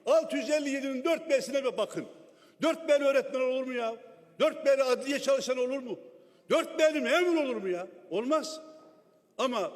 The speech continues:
ısrarla yaptınız. Sonra bunları iki bin on birde kadroya geçirdiniz. Bir daha geçirdiniz. Ama sözleşmeli çalışmaya devam ettiniz. Kamu barışını so-, bozdunuz. Çakılı sözleşme, sağlıkta yedi çeşit sözleşme.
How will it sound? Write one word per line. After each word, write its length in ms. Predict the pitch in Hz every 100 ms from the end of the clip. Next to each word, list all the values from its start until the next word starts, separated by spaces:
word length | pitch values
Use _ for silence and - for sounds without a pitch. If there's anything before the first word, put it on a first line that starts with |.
| 294
ısrarla 500 | - - 294 262 254
yaptınız. 600 | 240 - 214 180 - - - - -
Sonra 420 | 320 311 285 277
bunları 460 | 285 254 226 233 - -
iki 200 | 311 269
bin 100 | 262
on 240 | 262 254 240
birde 260 | 226 220
kadroya 340 | 214 196 202 190
geçirdiniz. 600 | 175 175 147 139 151 - - -
Bir 100 | 330
daha 180 | 285 254
geçirdiniz. 680 | 220 - 208 165 175 202 - - - -
Ama 360 | 208 220 151 - - - _
sözleşmeli 720 | - 208 285 254 - 196 180 -
çalışmaya 520 | 226 240 - 202 185
devam 320 | 175 220 311
ettiniz. 460 | - - 117 - - _ _ _ _ _ _ _
Kamu 280 | 240 339 302
barışını 340 | 269 262 226 269
so-, 400 | - 220 - 156
bozdunuz. 600 | 208 165 175 220 247 - - -
Çakılı 380 | 285 285 269 247
sözleşme, 560 | 254 240 226 - 208
sağlıkta 480 | - 294 269 226 240
yedi 240 | 285 294
çeşit 220 | 226 254 269
sözleşme. 480 | 262 240 - 165